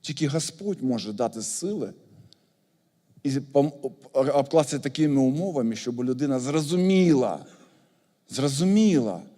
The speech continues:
що в її життя прийшла пиха. І треба відмовлятися, треба заново ставати на коліна, просити Бога прощення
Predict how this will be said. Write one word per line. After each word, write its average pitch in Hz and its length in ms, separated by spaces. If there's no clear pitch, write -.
що 135 240
в 139 60
її 147 160
життя 135 340
прийшла 123 400
пиха. - 500
І - 40
треба 135 280
відмовлятися, 147 920
треба 131 260
заново 143 680
ставати 165 540
на 175 100
коліна, 180 580
просити 160 400
Бога 170 280
прощення 147 680